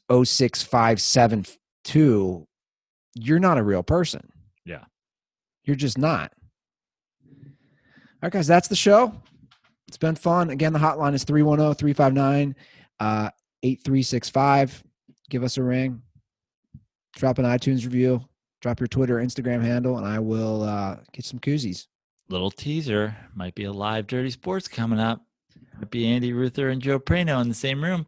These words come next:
Speaker 2: P-, possibility. It's possible. Could happen. Could. No promises, but it could.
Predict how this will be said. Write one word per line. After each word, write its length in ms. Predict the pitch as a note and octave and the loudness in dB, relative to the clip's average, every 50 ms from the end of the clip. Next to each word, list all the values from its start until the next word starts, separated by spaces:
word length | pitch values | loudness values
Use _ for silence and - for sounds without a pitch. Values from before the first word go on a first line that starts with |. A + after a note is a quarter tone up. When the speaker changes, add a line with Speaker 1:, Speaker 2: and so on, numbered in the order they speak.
| _ _ | _ _
Speaker 2:
P-, 180 | - B2+ B2+ - - | -8 -8 -8 -6 -2
possibility. 720 | - B2+ C3 C3 - D3+ D3 F#3 F#3+ F3+ E3 C#3+ C#3 C3+ C3 B2 _ _ _ _ _ _ _ | 0 0 0 0 0 -2 0 2 4 4 4 2 0 -2 -4 -8 _ _ _ _ _ _ _
It's 80 | - | -6
possible. 640 | - - C#3+ D#3+ F#3 F3+ D#3+ C3+ B2 B2 A#2 A#2 - _ _ _ _ _ - | 0 2 2 2 2 0 -2 0 0 0 0 -2 -8 _ _ _ _ _ 2
Could 180 | D3 D3 D#3 | 4 4 6
happen. 440 | E3+ F#3 G3 F#3 - - A2 G2 A2 - - - | 6 4 2 2 0 0 -2 -2 -4 -8 -6 0
Could. 360 | - E3 F#3+ G3 F3 D3+ D3 - - - - - - - - - - | 2 4 6 6 4 2 -2 -10 -14 -20 -20 -20 -20 -20 -14 -4 0
No 160 | G#2+ A2 B2 | 2 2 4
promises, 760 | - D3+ D3+ D3 C#3 B2 - - A2 G#2 G2 - - - - _ _ _ _ _ - | 4 4 2 2 2 0 0 0 0 0 0 -2 -8 -18 -20 _ _ _ _ _ -10
but 160 | G2 F#2+ F#2 | -6 -6 -6
it 100 | F#2+ G2 | -6 -6
could. 340 | - - C3+ C3 A#2 G#2 | -4 -2 -2 -2 -2 -4